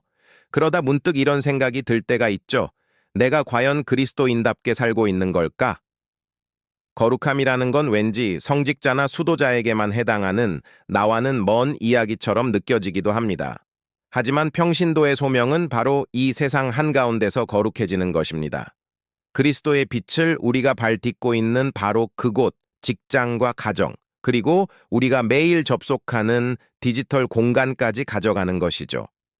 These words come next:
오늘은 세상 속의 성인이 되는 아주 구체적이고 실천적인 세 가지 방법을 나누고 싶습니다.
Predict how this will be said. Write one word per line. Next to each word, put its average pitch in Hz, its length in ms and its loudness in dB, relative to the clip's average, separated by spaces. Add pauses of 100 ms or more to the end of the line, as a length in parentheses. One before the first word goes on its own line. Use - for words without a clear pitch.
(420)
오늘은 151 380 2
세상 170 340 0
속의 139 320 0
성인이 135 480 0
되는 107 480 0 (280)
아주 123 260 0
구체적이고 131 680 0
실천적인 131 720 0
세 135 180 -2
가지 123 240 0
방법을 104 440 0
나누고 95 340 2
싶습니다. 71 680 -6